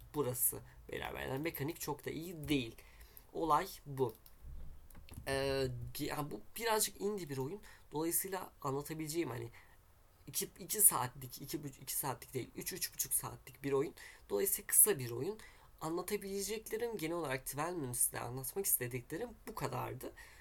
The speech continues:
Çok uzun bir, e, muhabbet oldu mu bakayım kaç dakika olmuş? Yirmi dakika olmuş ona rağmen. Genel olarak anlatmak istediklerim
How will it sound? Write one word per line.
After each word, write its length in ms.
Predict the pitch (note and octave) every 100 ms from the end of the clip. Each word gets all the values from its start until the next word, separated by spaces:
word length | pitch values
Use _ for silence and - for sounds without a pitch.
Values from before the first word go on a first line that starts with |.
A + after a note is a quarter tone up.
| -
Çok 240 | F#3+ -
uzun 360 | D3+ E3+ F3 E3
bir, 220 | D#3+ - - - -
e, 200 | C3 C3
muhabbet 440 | C3+ C#3+ C#3+ D#3+ E3
oldu 260 | D#3 D#3+
mu 160 | E3 D3
bakayım 280 | D#3 - E3+
kaç 280 | E3 -
dakika 280 | A#2+ - -
olmuş? 300 | C3 A2 -
Yirmi 220 | C3+ D#3
dakika 340 | E3 B2+ - C3+
olmuş 260 | B2+ -
ona 220 | - B2 A#2
rağmen. 280 | A2+ A#2 - - - - -
Genel 240 | C3+ G3 B3
olarak 340 | F#3 C#3 -
anlatmak 420 | F3 G3+ G3 D#3
istediklerim 680 | C#3 - C3 B2 - D#3 B3+